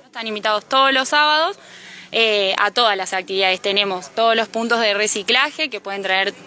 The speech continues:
todos los residuos reciclables, papel, cartón, plástico, telgopor, vidrio. También pueden pasar a conocer la huerta, eh, entender un poco de sus procesos, a compartir. Este es un lugar de encuentro principalmente.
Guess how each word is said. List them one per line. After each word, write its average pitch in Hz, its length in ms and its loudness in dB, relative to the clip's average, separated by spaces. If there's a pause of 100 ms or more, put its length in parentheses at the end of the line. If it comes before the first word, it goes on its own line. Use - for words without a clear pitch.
(160)
todos 208 200 4
los 190 120 0
residuos 202 300 0
reciclables, 202 460 -2
papel, 202 440 0
cartón, 196 500 0
plástico, 196 520 -4
telgopor, 190 600 0 (100)
vidrio. 247 460 4 (480)
También 233 260 0
pueden 254 160 0
pasar 233 320 0
a 269 80 0
conocer 226 380 -6
la 226 140 0
huerta, 311 720 0
eh, 196 460 -6
entender 202 420 0
un 220 80 -4
poco 240 200 0
de 233 80 4
sus 220 160 -2
procesos, 262 640 2
a 196 100 -2
compartir. 196 600 2
Este 254 200 -2
es 202 60 -4
un 202 140 -4
lugar 208 260 2
de 214 60 -2
encuentro 240 460 -2
principalmente. 240 840 -2